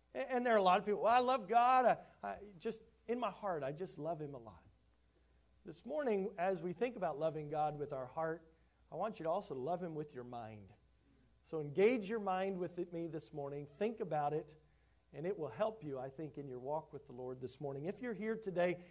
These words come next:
and you don't really know what it means to have a personal relationship with Jesus Christ, you'll learn some about that as well today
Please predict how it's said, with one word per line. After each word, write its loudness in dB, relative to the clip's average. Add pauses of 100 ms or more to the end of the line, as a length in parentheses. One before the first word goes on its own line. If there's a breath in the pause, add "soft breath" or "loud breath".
(160 loud breath)
and -2
you 0
don't 2
really 2 (200 loud breath)
know 8
what 10
it 2
means 2
to 2
have 2
a -2
personal -6
relationship -6
with -12
Jesus -12
Christ, -16 (580)
you'll 6
learn 6
some -2
about -2
that -2
as -6
well -4
today -10